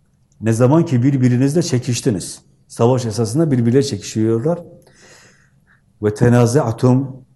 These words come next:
fil emr. Allah'ın emrini, Resulünün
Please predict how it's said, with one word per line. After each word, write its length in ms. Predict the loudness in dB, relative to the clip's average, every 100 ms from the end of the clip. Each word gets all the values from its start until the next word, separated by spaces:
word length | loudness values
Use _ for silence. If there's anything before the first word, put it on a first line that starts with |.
| _ _ _ _ _
fil 360 | 0 0 0
emr. 380 | -4 -4 -4 -12 _ _ _ _ _ _ _ -2
Allah'ın 680 | 0 2 2 2 -2 -8 _ _ _ _ _ _ _ _ _ _ _ _ _ _ _ _ _ _ _ _ _ _ -4
emrini, 680 | -2 0 0 0 -2 -4 -2
Resulünün 880 | 0 2 2 4 4 2 -6 -16